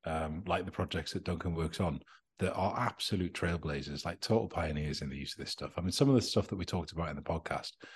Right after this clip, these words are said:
the, the fact that he's using duvets as wall insulation and that he's using thousands and thousands of toothbrushes and reusing them. And it, his whole ethos around the reuse of materials.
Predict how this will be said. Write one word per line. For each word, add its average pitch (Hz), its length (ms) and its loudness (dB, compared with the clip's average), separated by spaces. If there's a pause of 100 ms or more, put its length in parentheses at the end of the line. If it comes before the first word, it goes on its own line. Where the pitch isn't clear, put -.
(460)
the, 107 400 2
the 101 80 2
fact 123 280 10
that 92 100 6
he's 87 200 4
using 80 480 2 (300)
duvets 78 500 2
as - 300 -4 (100)
wall 82 240 0
insulation 76 680 -2
and 73 240 0 (340)
that 87 100 -2
he's 78 160 0
using 78 360 -2 (640)
thousands 87 380 4
and 80 120 0
thousands 78 460 0
of 73 160 -4 (460)
toothbrushes 82 600 0
and 73 220 -4 (400)
reusing 85 440 4
them. 71 180 -2 (300)
And 107 160 10
it, - 120 4
his - 220 2
whole 123 240 12
ethos 113 380 6
around 85 140 0
the 82 60 2
reuse 90 400 4
of 80 60 -2
materials. 76 460 -4